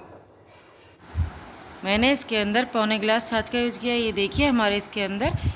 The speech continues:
एक गिलास से भी कम छाछ का यूज़ हुआ है। Better को ढक के रख देती हूँ करीब तीस से चालीस मिनट के लिए,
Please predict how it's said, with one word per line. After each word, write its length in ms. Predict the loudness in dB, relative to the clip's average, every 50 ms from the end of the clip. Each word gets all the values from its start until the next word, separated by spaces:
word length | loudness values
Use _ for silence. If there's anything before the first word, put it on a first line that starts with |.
| -6 -6 -4
एक 160 | -4 -2 0
गिलास 240 | 2 2 2 2 2
से 140 | 0 -4 -2
भी 140 | -2 -2 -2
कम 260 | -2 -4 -4 -4 -4
छाछ 260 | -4 -4 -4 -4 -2
का 100 | -2 0
यूज़ 280 | 0 0 0 -2 -2 0
हुआ 180 | 0 2 2 2
है। 220 | 2 2 0 -4 -6 -12 -20 _ -20 -18 -18 -18 -20 -20 _ -4
Better 260 | -4 -2 0 0 -2
को 200 | 0 0 -2 -2 -2
ढक 180 | -4 -6 -4 0
के 100 | 2 2
रख 120 | 2 2
देती 300 | 2 0 0 0 2 2
हूँ 160 | 2 2 2 2
करीब 280 | 2 2 2 2 0 -2
तीस 160 | -4 -2 -2
से 60 | 0
चालीस 300 | 0 2 2 2 4 4
मिनट 200 | 2 2 2 0 -2
के 80 | -4
लिए, 280 | -2 0 0 0 -2